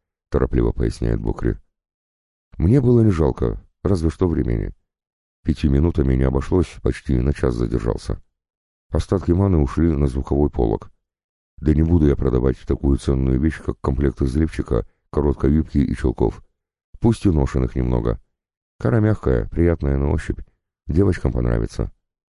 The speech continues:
Баронессе выделяю повозку с двумя лошадьми,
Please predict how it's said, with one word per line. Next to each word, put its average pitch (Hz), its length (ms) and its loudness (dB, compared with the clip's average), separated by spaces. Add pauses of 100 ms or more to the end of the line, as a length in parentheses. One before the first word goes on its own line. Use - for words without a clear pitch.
(640)
Баронессе 101 520 2
выделяю 95 460 4
повозку 82 500 2
с 67 80 -2
двумя 76 260 0
лошадьми, 71 540 0